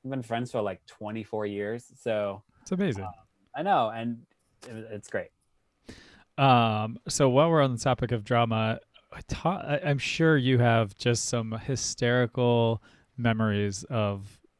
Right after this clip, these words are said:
Speaker 2: when you were <laughs> doing, doing your performances when you were younger.
Speaker 1: Hyster-, well, so I ha-,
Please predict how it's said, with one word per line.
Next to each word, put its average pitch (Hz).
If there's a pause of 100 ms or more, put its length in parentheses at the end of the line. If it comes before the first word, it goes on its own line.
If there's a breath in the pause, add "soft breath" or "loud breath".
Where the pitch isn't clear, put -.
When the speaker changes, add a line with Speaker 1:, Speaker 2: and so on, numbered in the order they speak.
(100)
Speaker 2:
when 123
you 110
were 107 (440)
<laughs> 175
doing, 123
doing 143
your 123
performances 110
when 107
you 104
were 104
younger. 101 (1300 soft breath)
Speaker 1:
Hyster-, 143
well, 139
so 151
I 160
ha-, 180